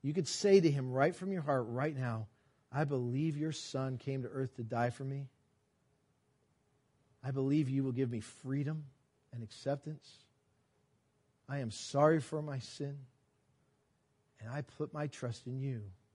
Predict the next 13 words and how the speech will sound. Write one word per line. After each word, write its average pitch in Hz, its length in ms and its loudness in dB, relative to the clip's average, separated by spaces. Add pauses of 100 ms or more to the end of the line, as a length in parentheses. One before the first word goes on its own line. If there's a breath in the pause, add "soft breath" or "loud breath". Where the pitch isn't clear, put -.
(2500)
You 135 100 -6
do 147 180 -2
that 160 220 0
from 156 200 0
your 180 100 0
heart 151 220 6
right 139 180 -2
now, 135 220 -2
and 120 100 -4
the 117 80 -4
Bible 123 380 -2
says 123 400 -4
you, 123 260 -4